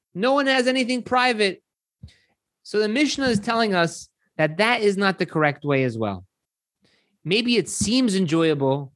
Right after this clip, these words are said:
where everyone could just take whatever they want, but ultimately society was not made to function in a situation where people did not have private property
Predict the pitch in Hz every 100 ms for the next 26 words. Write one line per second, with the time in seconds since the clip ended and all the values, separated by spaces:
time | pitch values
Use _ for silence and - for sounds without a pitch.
0 | _ 175 196 208 190 170 156 - 208 202
1 | 185 180 156 156 165 208 156 156 _ _
2 | _ _ _ _ _ _ _ _ _ _
3 | _ _ 127 165 180 233 254 247 214 190
4 | - 180 - 220 262 247 202 196 196 196
5 | 196 170 - 202 208 - 151 151 156 _
6 | _ _ - 165 175 190 190 185 220 254
7 | - 190 180 185 175 _ _ _ - 180
8 | - - 247 214 202 156 175 185 175 165
9 | - 160 151 147 156 139 131 104 95